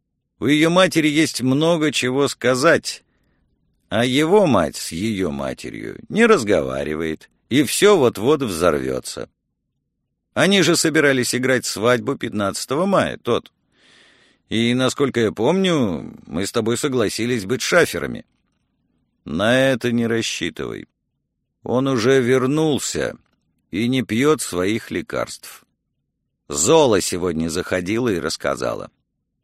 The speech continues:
Какие лекарства? А, это долгая история. Какие лекарства? У него биполярное расстройство, Марк.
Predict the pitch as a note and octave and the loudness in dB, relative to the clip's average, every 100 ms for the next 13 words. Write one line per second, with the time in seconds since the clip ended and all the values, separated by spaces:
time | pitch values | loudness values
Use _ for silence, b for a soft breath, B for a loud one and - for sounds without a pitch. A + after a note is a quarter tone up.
0 | _ _ _ _ _ - D3 - G#2+ C#2+ | _ _ _ _ _ -4 -2 0 -2 -2
1 | - D2 - - C2+ - _ _ _ _ | -2 -4 -4 -8 -10 -10 _ _ _ _
2 | _ _ _ _ - F#2 F#2+ D#2 C#2 - | _ _ _ _ -8 -4 -2 -2 -4 -6
3 | D2+ C2 A1+ G2 A1+ A#2 A2+ E2+ C#2 C2 | -6 -6 -8 -16 -2 2 4 4 2 -2
4 | B1+ A#1+ - A2+ F2+ B1+ A1 - _ _ | -4 -8 -4 0 0 -2 -6 -12 _ _
5 | _ _ _ - B2+ C3+ A#2+ - D3 E3+ | _ _ _ -2 2 4 2 0 0 0
6 | E3+ B2 A2 A2 C#3 C3 - D#3+ D3+ - | 0 2 2 2 2 2 4 6 6 2
7 | - G#2 A2 G2+ D#2+ - _ _ _ _ | -2 0 2 4 2 -2 _ _ _ _
8 | _ _ _ _ _ _ _ _ _ D#2+ | _ _ _ _ _ _ _ _ _ -6
9 | G#2 B2+ C#3+ E3 D#3+ C#3+ G#2 - B B | 0 2 6 6 8 8 6 2 B B
10 | B B B B B B B B B B | B B B B B B B B B B
11 | B _ - E2+ A2 C#3+ D#3+ E3+ D3 A#2+ | B _ -8 -4 2 4 6 6 6 4
12 | B2 B2 A2+ - - B2 E2 - - B1+ | 2 2 0 -4 -2 0 0 -4 -10 -8
13 | B1 - - - | -8 -10 -12 -20